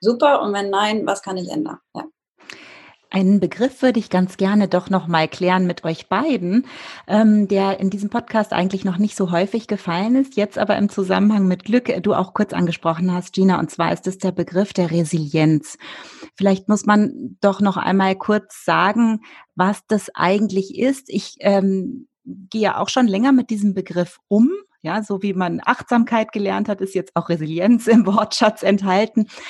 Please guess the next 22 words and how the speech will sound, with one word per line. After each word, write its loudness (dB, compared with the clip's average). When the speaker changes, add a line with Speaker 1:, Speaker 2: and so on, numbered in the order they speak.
Speaker 2:
Aber 0
was 2
ist -4
das 0
eigentlich 0
genau 2
im -2
Zusammenhang -2
mit -4
Glück? 0
Ähm, 2
ich -2
verstehe -2
darunter, 2
und -2
da 2
bitte -4
ich -8
euch, 0
mich -2
zu -4
korrigieren, 0